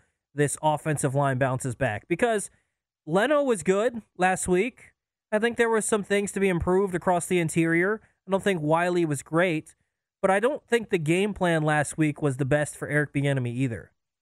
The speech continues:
Some of the creativity that we saw in training camp, some of the creativity that we saw with the Kansas City Chiefs, those sort of things, I don't feel like we saw a whole lot of that in week one.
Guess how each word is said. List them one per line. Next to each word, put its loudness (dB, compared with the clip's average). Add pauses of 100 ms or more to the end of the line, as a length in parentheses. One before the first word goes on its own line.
(680)
Some 2
of 2
the 2
creativity 0
that 0 (340)
we 4
saw 0
in 0
training 0
camp, 0
some -2
of 0
the -2
creativity 0
that 0
we 0
saw 0
with -2
the -6
Kansas -2
City -2
Chiefs, -4 (480)
those 2
sort 0
of -8
things, -2 (760)
I 6
don't -2
feel 4
like 0
we 0
saw 2
a 2
whole 2
lot 2
of 0
that 0
in -8
week -2
one. -6